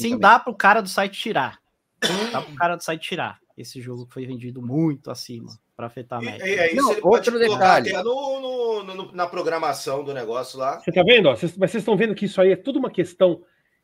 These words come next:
Speaker 4: que as pessoas vão ter muita dúvida sobre isso? As pessoas tão achando que é
Speaker 1: É.
Speaker 4: coisa anunciada, mas não, é só o que foi vendido. Esse
Speaker 2: Ah.
Speaker 4: tipo de coisa que talvez já limite as pessoas de não assinarem. As pessoas já têm receio, porque elas acham que fazendo isso vai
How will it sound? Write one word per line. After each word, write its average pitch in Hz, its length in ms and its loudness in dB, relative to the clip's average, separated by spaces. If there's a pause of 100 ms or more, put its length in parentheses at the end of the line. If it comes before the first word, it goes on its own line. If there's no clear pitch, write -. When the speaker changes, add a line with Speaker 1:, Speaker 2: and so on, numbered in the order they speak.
Speaker 4:
que - 200 -14
as 131 140 -10
pessoas 165 400 -2
vão 165 200 0
ter 175 180 2
muita 170 520 2
dúvida 151 360 -2
sobre 143 280 -6
isso? 147 100 -6
As 143 60 -14
pessoas 185 240 -8
tão 254 80 -4
achando 262 200 -4
que - 80 -12
é - 40 -10
Speaker 1:
É. - 20 -10
Speaker 4:
coisa 254 200 -2
anunciada, 202 540 -4
mas 165 160 -4
não, 233 160 2
é 170 40 0
só 190 160 0
o 190 40 -8
que - 60 -18
foi 233 100 -8
vendido. 208 600 -6 (480)
Esse 254 220 -2
Speaker 2:
Ah. - 20 -10
Speaker 4:
tipo 196 180 -8
de 185 120 -4
coisa 240 320 2
que 175 100 -14
talvez 202 520 -2
já 190 140 -2
limite 220 480 0
as - 60 -2
pessoas 214 260 -8
de 214 100 -8
não 233 140 -4
assinarem. 185 540 -4
As - 80 -16
pessoas 226 300 -4
já 214 100 -4
têm 285 240 2
receio, 233 680 -4 (300)
porque - 140 -6
elas 208 180 0
acham - 200 -6
que 185 80 -12
fazendo 226 540 2
isso 269 280 -2
vai 247 200 0